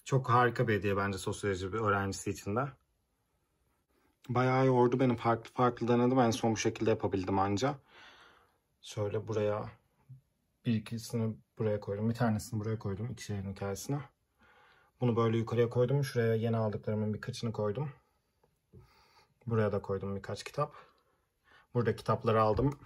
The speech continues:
Onları da şu alt rafa koydum, üst tarafına. Şu okuduğum kitap, okuduğum ve okuyacağım, devam ettiğim kitapları da bu şekilde buraya koydum. Böyle.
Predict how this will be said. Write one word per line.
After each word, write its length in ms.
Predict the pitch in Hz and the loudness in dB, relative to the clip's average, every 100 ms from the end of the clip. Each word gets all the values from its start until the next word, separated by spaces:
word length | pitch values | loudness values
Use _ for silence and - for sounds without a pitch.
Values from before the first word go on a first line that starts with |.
| - - - - - - _ _ | -20 -20 -20 -20 -20 -20 _ _
Onları 360 | 117 110 110 104 | 0 0 2 0
da 80 | 117 | -2
şu 340 | - 120 117 | -2 -4 -2
alt 280 | 120 113 - | 0 0 -2
rafa 220 | 110 107 | -4 -4
koydum, 340 | - 101 98 107 | -4 -4 -4 -6
üst 180 | - | -8
tarafına. 460 | - 107 - 131 156 - _ _ _ _ _ _ _ _ - _ - - _ | -6 -6 -2 -2 -2 -6 _ _ _ _ _ _ _ _ -20 _ -20 -20 _
Şu 160 | - - | -10 -4
okuduğum 340 | 113 117 113 | -2 0 -2
kitap, 360 | 110 - 117 - | -4 -8 -10 -8
okuduğum 580 | - - 113 117 110 104 | -10 -6 0 2 2 0
ve 100 | 104 | -2
okuyacağım, 600 | 98 - 101 107 101 104 - _ 113 | -6 -6 -4 -2 -4 -6 -10 _ -4
devam 260 | 104 101 | -2 -2
ettiğim 280 | 101 - 104 | -4 -6 -8
kitapları 560 | - 101 98 107 95 92 | -6 -8 -6 -2 -2 -2
da 80 | |
bu 60 | 95 | -4
şekilde 420 | - 95 95 95 | -6 -6 -6 -4
buraya 220 | 95 92 | -2 -2
koydum. 420 | - 98 92 160 - _ _ _ _ _ _ _ - - _ _ _ _ _ _ _ _ - | -4 -4 -4 -6 -8 _ _ _ _ _ _ _ -20 -20 _ _ _ _ _ _ _ _ -8
Böyle. 280 | 107 76 | -6 -6